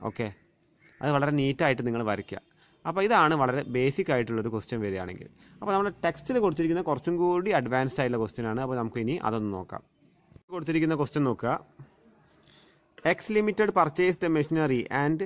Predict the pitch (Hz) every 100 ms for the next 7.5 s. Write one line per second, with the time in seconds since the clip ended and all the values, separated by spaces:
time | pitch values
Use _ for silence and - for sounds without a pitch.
0 | - - - _ 160 175 185 190 190 196
1 | 196 214 - 143 175 165 190 165 170 160
2 | 160 147 156 147 143 156 170 165 151 135
3 | 143 156 156 135 - 160 165 151 147 147
4 | 147 135 127 139 123 117 - 98 - _
5 | _ _ _ _ _ _ _ 127 139 139
6 | 123 135 143 143 139 117 117 123 123 143
7 | 156 156 139 139 156